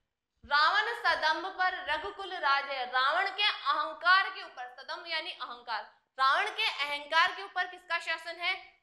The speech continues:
भगवान राम का। उन्होंने अपने शौर्य से भगवा-, जो रावण था उसका अहंकार का नष्ट, को नाश किया था, उनके पूरे कुल का नाश किया था। ठीक है,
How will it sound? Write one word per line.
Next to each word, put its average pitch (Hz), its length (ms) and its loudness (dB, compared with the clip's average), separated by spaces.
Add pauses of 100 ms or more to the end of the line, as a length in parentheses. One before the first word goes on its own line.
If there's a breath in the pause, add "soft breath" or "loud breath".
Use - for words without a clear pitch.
(140)
भगवान 233 360 -4
राम 226 280 0
का। 294 160 -4
उन्होंने 269 340 -6
अपने 294 360 -2
शौर्य 254 360 -4
से 320 220 -8
भगवा-, 240 340 -10
जो 254 160 -12
रावण 240 360 0
था 285 200 0
उसका 277 320 0
अहंकार 240 500 0
का 269 140 -6
नष्ट, 220 300 -12 (320)
को 240 80 -8
नाश 226 280 0
किया 277 180 -2
था, - 500 -2
उनके 311 180 -2
पूरे 339 260 -2
कुल 349 260 -2
का 381 140 6
नाश 285 280 2
किया 233 220 -2
था। 202 300 -12
ठीक 330 160 -14
है, 381 120 0